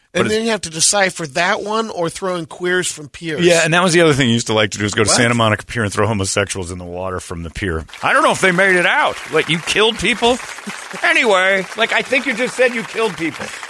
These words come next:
Speaker 2: "It was a different time. They
Speaker 1: He's
Speaker 2: were
Speaker 1: gotta be
Speaker 2: homos."
Speaker 1: making that up.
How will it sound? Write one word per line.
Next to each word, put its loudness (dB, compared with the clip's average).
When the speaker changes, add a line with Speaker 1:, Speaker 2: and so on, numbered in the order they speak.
Speaker 2:
"It 2
was 4
a 4
different 2
time. 2
They 2
Speaker 1:
He's 4
Speaker 2:
were 6
Speaker 1:
gotta 4
be 4
Speaker 2:
homos." 2
Speaker 1:
making 2
that 0
up. -4